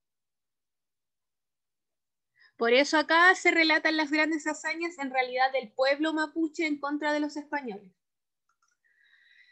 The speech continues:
Luego tenemos, ¿de qué forma se nos presenta la obra? En prosa, es decir, y ya que el autor nos cuenta cronológicamente cómo se desarrolló una batalla, y en prosa tiene que ver que sea de aquí,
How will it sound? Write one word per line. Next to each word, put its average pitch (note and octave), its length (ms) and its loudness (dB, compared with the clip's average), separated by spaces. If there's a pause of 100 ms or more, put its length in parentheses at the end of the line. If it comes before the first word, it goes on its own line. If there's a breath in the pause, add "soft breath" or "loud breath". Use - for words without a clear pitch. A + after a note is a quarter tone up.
(540 soft breath)
Luego F4 220 2
tenemos, C#4+ 540 0
¿de C4 160 0
qué F#4+ 100 4
forma A#4 320 4
se F4 140 0
nos D4+ 160 -2
presenta C4 500 0
la A#3 160 2
obra? G#3 540 -6
En A#3 240 -4
prosa, C#4 500 0 (240)
es C#4 180 -2
decir, B3+ 920 -6 (180)
y A#3+ 160 -6
ya B3 160 0
que A#3+ 60 -2
el C4 80 0
autor B3 260 -2
nos B3+ 220 -6
cuenta B3+ 340 -2
cronológicamente B3 1040 -2
cómo B3+ 240 -8
se B3+ 160 -6
desarrolló A3 540 -4
una B3+ 160 -4
batalla, D#4 560 -4
y C#4+ 100 -2
en C4+ 100 -4
prosa C#4+ 300 -2
tiene C4+ 240 -6
que B3 120 -2
ver C4+ 260 -2
que B3+ 160 -4
sea C4+ 300 2
de B3+ 120 0
aquí, C4 480 -6